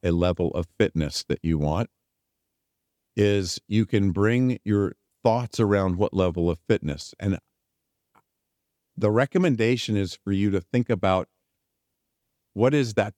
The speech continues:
fitness going to give you? What ability will you have with that level of fitness so that you can really think about all of your senses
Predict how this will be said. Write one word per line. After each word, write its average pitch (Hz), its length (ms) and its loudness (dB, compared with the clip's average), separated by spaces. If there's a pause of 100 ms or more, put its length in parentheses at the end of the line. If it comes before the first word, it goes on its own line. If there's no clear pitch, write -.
fitness 104 400 0 (440)
going 95 260 2
to 87 200 -10 (100)
give 127 260 2
you? 65 140 -8 (500)
What 110 140 2
ability 123 720 0
will 98 240 2
you 92 220 0
have 87 500 -2
with 95 240 -2
that 95 220 0
level 82 320 0
of 78 80 -4
fitness - 640 -2 (640)
so 110 160 0
that 101 200 0
you 101 220 0
can 92 200 0
really 101 460 0 (140)
think 131 180 0
about 85 420 0 (380)
all 110 240 2
of 92 140 -2
your 85 140 0
senses 85 680 -2